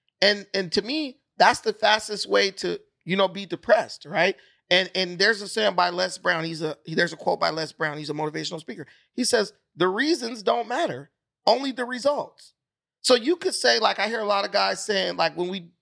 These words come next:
when I used to do jujitsu, one of the most hated excuses I would hear men make, "Oh, I'm having a new baby, so I have to quit jujitsu." And I would think in my mind, like, "Bro, so that's your excuse as to why you're gonna stop doing something you love to do,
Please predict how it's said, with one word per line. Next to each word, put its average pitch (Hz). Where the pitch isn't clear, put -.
when 147
I 175
used 190
to 180
do 175
jujitsu, 156
one 180
of 180
the 147
most 147
hated 294
excuses 208
I 170
would 170
hear 170
men 156
make, 127
"Oh, 233
I'm 208
having 208
a 196
new 202
baby, 170
so 165
I 156
have -
to -
quit 165
jujitsu." 151
And 233
I 277
would 320
think 277
in 247
my 233
mind, 240
like, 196
"Bro, 185
so -
that's 175
your 208
excuse 190
as 165
to 175
why 170
you're 185
gonna 160
stop 180
doing 196
something 165
you 156
love 160
to 302
do, 196